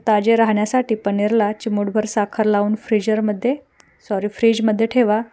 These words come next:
याने पनीर चांगले राहील. टिप्स नंबर नऊ, उष्णतेमुळे तळहाताची आग होत असेल तर खोबरेल तेल लावून ठेवा. टिप्स नंबर वीस, मुलांना सकाळी उपाशीपोटी च्यवनप्राश खायला द्या,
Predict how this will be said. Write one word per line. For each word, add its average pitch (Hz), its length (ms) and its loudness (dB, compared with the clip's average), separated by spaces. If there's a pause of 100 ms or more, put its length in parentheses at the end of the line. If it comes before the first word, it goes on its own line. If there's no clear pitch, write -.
याने 196 220 -4
पनीर 208 380 -4 (140)
चांगले 190 360 -4
राहील. 220 320 -2 (760)
टिप्स 196 260 -6
नंबर 202 320 -2
नऊ, 233 280 2 (540)
उष्णतेमुळे 220 760 0 (260)
तळहाताची 208 580 -2
आग 208 220 2
होत 208 240 -2
असेल 202 340 -2
तर 285 140 -2 (100)
खोबरेल 196 520 -4
तेल 233 160 0 (160)
लावून 196 340 -2
ठेवा. 220 340 2 (840)
टिप्स 202 320 -6
नंबर 196 300 -2
वीस, 233 420 0 (260)
मुलांना 190 440 -4
सकाळी 214 500 0
उपाशीपोटी 226 800 -2 (100)
च्यवनप्राश 196 600 -4
खायला 196 280 -2
द्या, 214 240 0